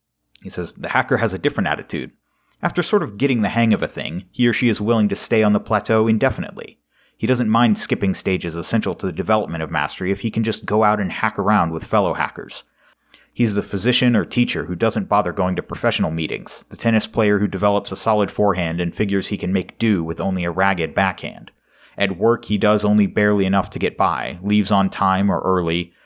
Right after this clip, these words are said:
takes every break, talks instead of doing his job, and wonders why he doesn't get promoted.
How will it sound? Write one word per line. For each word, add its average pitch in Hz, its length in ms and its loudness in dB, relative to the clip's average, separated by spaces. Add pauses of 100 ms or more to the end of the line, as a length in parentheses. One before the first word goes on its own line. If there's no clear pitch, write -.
(100)
takes 101 280 -2
every 101 200 2
break, 92 680 -2
talks - 320 -2
instead 104 240 0
of 87 80 -2
doing 92 220 2
his 87 120 -2
job, 80 480 0
and 90 160 -4
wonders 95 340 2
why 95 160 0
he 90 60 -4
doesn't 90 280 -2
get 90 180 -4
promoted. 95 480 -2